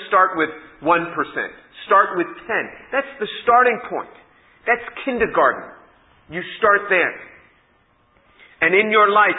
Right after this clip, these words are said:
you will learn to be more and more gracious, and it will do things in your life. The Bible says in the book of Psalms, "To the man who is gracious, his children will be greatly blessed." You want to have good children? Learn to be gracious. They will see your giving heart, and they will learn not to be selfish.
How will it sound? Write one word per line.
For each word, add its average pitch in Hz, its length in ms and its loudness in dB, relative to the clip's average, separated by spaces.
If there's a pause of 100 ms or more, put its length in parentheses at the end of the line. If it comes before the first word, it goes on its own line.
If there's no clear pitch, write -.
you 180 80 -8
will 180 160 -2
learn 190 240 2
to 190 80 -12
be 175 160 -8
more 185 400 0
and 175 240 -6
more 170 160 -4
gracious, 175 480 -2 (100)
and 170 140 0
it 180 80 -10
will 170 240 -4
do 214 160 -8 (100)
things 196 300 -4
in 180 80 -6
your 175 80 0
life. 175 160 4 (320)
The 151 80 -10
Bible 196 320 4
says 185 160 -2
in 175 80 -8
the 170 80 -10
book 185 160 -2
of 175 160 -8
Psalms, 175 240 4 (240)
"To 156 60 -6
the 156 100 -8
man 208 380 0 (100)
who 202 80 -6
is 190 160 -4
gracious, 180 420 -2 (300)
his 202 140 -4 (200)
children 190 380 2
will 170 80 -2
be 165 160 -6
greatly 170 400 -2
blessed." 156 420 -2
You 160 80 -6
want 196 160 4
to 214 60 0
have 190 240 -4
good 214 240 -6
children? 226 380 2 (220)
Learn 208 280 2
to - 60 -8
be 185 140 -4
gracious. 190 520 2
They 170 80 2
will 160 160 -2 (160)
see 233 160 -6
your 226 160 -2
giving 220 300 -2
heart, 214 240 4 (260)
and 180 100 -2
they 185 100 4
will 185 200 0
learn 202 320 4
not 202 240 0
to 202 80 -10
be 190 160 -10 (160)
selfish. 190 500 0